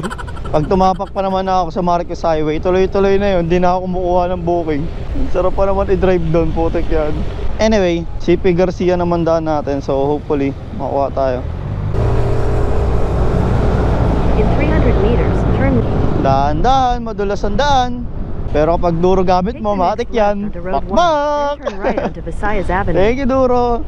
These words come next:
Speaker 1: Kapag duro gamit mong gulong, bakbak yan. Ibigi, kinamada, binibining may salamata.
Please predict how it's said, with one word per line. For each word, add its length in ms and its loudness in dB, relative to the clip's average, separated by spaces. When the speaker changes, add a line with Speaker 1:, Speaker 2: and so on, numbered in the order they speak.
Speaker 1:
Kapag 240 0
duro 320 4
gamit 340 0
mong 220 -6
gulong, 320 0
bakbak 400 -4
yan. 720 0
Ibigi, 640 2
kinamada, 960 0
binibining 720 -2
may 160 0
salamata. 720 -2